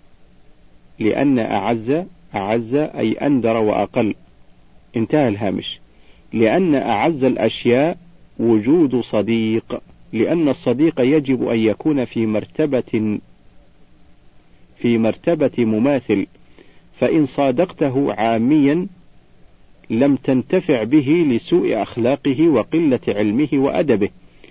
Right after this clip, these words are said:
وإن صادقت مماثلا أو مقاربا حسدك. وإذا كان لك يقظة تلمحت من أفعاله وأقواله ما يدل على حسدك،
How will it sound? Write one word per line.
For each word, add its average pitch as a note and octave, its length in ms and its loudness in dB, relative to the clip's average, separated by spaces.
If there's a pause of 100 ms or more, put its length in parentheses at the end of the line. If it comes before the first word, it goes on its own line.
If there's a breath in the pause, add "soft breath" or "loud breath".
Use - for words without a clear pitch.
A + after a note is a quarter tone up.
(380 soft breath)
وإن C3 280 2
صادقت D3 540 0
مماثلا D3 760 2
أو B2+ 160 0
مقاربا A#2+ 760 0
حسدك. G2+ 640 -2 (560 soft breath)
وإذا C3+ 460 4
كان F3+ 320 0
لك C#3 560 -2 (180)
يقظة C3+ 760 0 (120)
تلمحت D3+ 600 -2
من B2 280 0
أفعاله B2 640 0
وأقواله B2 840 0
ما C#3 140 0
يدل A#2 460 2
على A2 260 0
حسدك، - 520 -2